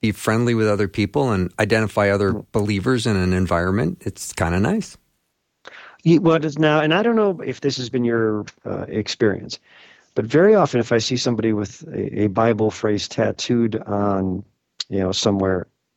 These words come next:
Speaker 2: I w-, I know that I'm, chances are very good that I'm looking at somebody that went through some difficult times and God pulled them through.
Speaker 1: Mm-hmm.
Speaker 2: Um,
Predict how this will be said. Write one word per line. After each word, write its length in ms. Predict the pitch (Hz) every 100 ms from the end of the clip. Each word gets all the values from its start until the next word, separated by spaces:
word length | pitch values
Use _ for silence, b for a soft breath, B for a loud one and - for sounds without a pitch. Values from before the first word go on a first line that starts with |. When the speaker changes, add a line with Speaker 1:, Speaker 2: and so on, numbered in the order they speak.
| _ 113
Speaker 2:
I 220 | 120 143
w-, 220 | 139 139
I 180 | 127 123
know 520 | 120 120 123 139 175
that 120 | 156
I'm, 300 | 135 117 107 -
chances 400 | - 151 151 135
are 120 | 123 107
very 240 | 117 139
good 160 | 131 113
that 80 |
I'm 80 | 104
looking 240 | 107 120 120
at 100 | -
somebody 320 | 113 104 101
that 140 | 104
went 160 | 110 110
through 80 | 110
some 220 | - 95
difficult 420 | 117 135 - 143
times 480 | - 110 95 90 - b b b -
and 180 | 107 98
God 280 | 110 113 -
pulled 180 | 110
them 140 | 101 98
through. 280 | 92 95 - -
Speaker 1:
Mm-hmm. 260 | 98 107 160 - _ - b b b b b _ _ -
Speaker 2:
Um, 520 | 104 98 95 92 90